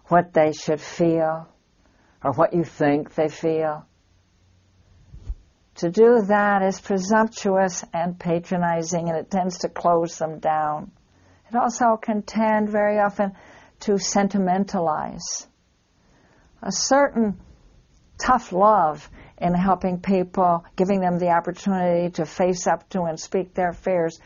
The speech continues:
is really good. So don't get sweet and gushy about it. Secondly, don't judge by outer demeanor. Don't jump to conclusions because they seem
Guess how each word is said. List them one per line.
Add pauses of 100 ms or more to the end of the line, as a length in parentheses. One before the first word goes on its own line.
(140)
is
really
good. (1400)
So (100)
don't (240)
get
sweet (100)
and
gushy
about
it. (1700)
Secondly, (600)
don't
judge
by
outer
demeanor.
Don't
jump
to
conclusions
because
they
seem